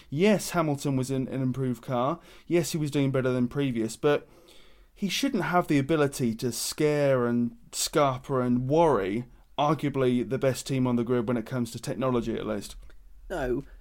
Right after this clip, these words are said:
Speaker 2: but I, I think the, the, the flip side of all of it is really, could the results that of, of the, the Ferraris,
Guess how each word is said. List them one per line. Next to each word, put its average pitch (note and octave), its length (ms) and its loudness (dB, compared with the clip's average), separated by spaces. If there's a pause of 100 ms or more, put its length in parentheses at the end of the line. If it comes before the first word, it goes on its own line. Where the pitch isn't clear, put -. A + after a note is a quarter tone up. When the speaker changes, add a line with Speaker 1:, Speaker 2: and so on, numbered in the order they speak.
(280)
Speaker 2:
but D#3 360 2
I, D#3+ 80 6
I E3 40 4
think E3+ 340 -2
the, D#3 320 4
the, D3 220 4 (180)
the D3 140 0
flip F3+ 280 4
side D3 340 6
of B2 60 -6
all D3 300 6
of G#2 80 6
it G2+ 160 6
is A2 240 2
really, G2+ 560 8 (1800)
could E3+ 340 0
the C#3 380 0 (300)
results B2 720 4
that A#2 300 2 (360)
of, A#2+ 180 -2
of A2 160 2
the, A2 380 6
the G#2+ 80 0
Ferraris, A2 800 4